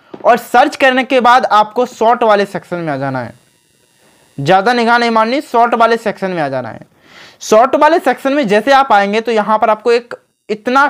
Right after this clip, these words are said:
खतरनाक वस्तु देखेगी भाई साहब कि घबराना मत इसे देख करके। व्यूज देखो, एक सौ उनतालीस मिलियन, एक सौ चौदह मिलियन,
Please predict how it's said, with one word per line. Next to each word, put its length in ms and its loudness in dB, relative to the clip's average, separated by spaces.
खतरनाक 680 0
वस्तु 320 -2
देखेगी 440 -4
भाई 260 -2
साहब 760 2
कि 140 -2
घबराना 480 2
मत 180 2
इसे 220 -2
देख 200 0
करके। 360 -6
व्यूज 300 2
देखो, 400 -6
एक 280 2
सौ 180 -2
उनतालीस 800 -2
मिलियन, 480 -2
एक 220 0
सौ 140 -2
चौदह 360 2
मिलियन, 520 -2